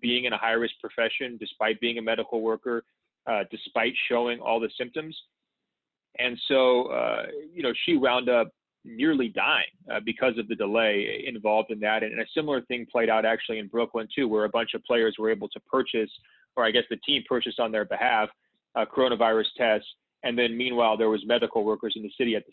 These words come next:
same time who, who couldn't get the test, right? The N B A was absolutely crucified for that. I mean, Bill de Blasio came out, uh, and attacked them. Uh, you know, it became a, you know, kind of a wedge issue in terms of access and how wealth and connections can get you, uh,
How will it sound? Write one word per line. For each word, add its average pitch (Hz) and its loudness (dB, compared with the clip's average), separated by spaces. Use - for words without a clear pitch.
same 104 -4
time 104 -2
who, 123 -8
who 131 -4
couldn't 120 -4
get 107 -4
the - -20
test, - -6
right? 107 0
The 135 2
N 180 2
B 151 6
A 139 2
was 123 0
absolutely 139 0
crucified 120 -2
for 113 -6
that. 113 2
I 110 0
mean, 107 -8
Bill 120 0
de 110 -6
Blasio 110 0
came 113 -6
out, 110 0
uh, 110 -2
and 113 -4
attacked 110 -2
them. 110 -4
Uh, 101 -4
you - -4
know, 113 0
it 123 0
became 120 -2
a, 107 2
you 123 -10
know, 107 -6
kind 127 -2
of 110 -2
a 110 2
wedge 110 0
issue 113 0
in 107 -6
terms 110 -6
of 101 -4
access 110 -2
and 113 -2
how 110 2
wealth 110 2
and 107 -4
connections 110 -4
can 107 -10
get 110 -2
you, 107 -2
uh, 104 0